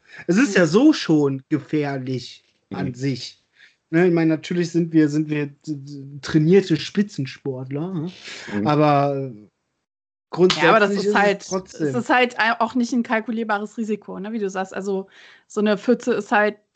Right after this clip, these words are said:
Speaker 3: es kann pa-, gut, gut sein, dass du die stehst,
Speaker 2: Das
Speaker 3: dann
Speaker 2: ist
Speaker 3: dein,
Speaker 2: sehr
Speaker 3: dein
Speaker 2: süß,
Speaker 3: Sprung
Speaker 2: wie
Speaker 3: oder
Speaker 2: du
Speaker 3: was
Speaker 2: sagst,
Speaker 3: auch
Speaker 2: eine
Speaker 3: immer.
Speaker 2: Pfütze. Also,
Speaker 3: Ja, du
Speaker 2: eigentlich
Speaker 3: weißt,
Speaker 2: geht
Speaker 3: wie ich
Speaker 2: das
Speaker 3: das
Speaker 2: dann los,
Speaker 3: meine.
Speaker 2: dass
Speaker 3: Also
Speaker 2: die
Speaker 3: ein, ein feuchter Boden, ein
Speaker 2: Genau.
Speaker 3: komplett durchgesiffter Boden, so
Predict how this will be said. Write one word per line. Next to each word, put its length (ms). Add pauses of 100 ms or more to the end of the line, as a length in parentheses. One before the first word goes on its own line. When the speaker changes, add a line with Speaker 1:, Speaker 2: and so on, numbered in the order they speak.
Speaker 3:
es 160
kann 200
pa-, 160
gut, 400
gut 160
sein, 220
dass 140
du 80
die 100
stehst, 320
Speaker 2:
Das 100
Speaker 3:
dann 140
Speaker 2:
ist 80
Speaker 3:
dein, 200
Speaker 2:
sehr 180
Speaker 3:
dein 100
Speaker 2:
süß, 100
Speaker 3:
Sprung 200
Speaker 2:
wie 60
Speaker 3:
oder 40
Speaker 2:
du 60
Speaker 3:
was 80
Speaker 2:
sagst, 240
Speaker 3:
auch 80
Speaker 2:
eine 80
Speaker 3:
immer. 160
Speaker 2:
Pfütze. 500 (160)
Also, 400
Speaker 3:
Ja, 300 (100)
du 60
Speaker 2:
eigentlich 140
Speaker 3:
weißt, 200
Speaker 2:
geht 0
Speaker 3:
wie 40
ich 40
Speaker 2:
das 140
Speaker 3:
das 20
Speaker 2:
dann 80
los, 80
Speaker 3:
meine. 240
Speaker 2:
dass 100
Speaker 3:
Also 140
Speaker 2:
die 80
Speaker 3:
ein, 180
ein 160
feuchter 520
Boden, 520
ein 220
Speaker 2:
Genau. 140
Speaker 3:
komplett 300 (280)
durchgesiffter 800
Boden, 420
so 400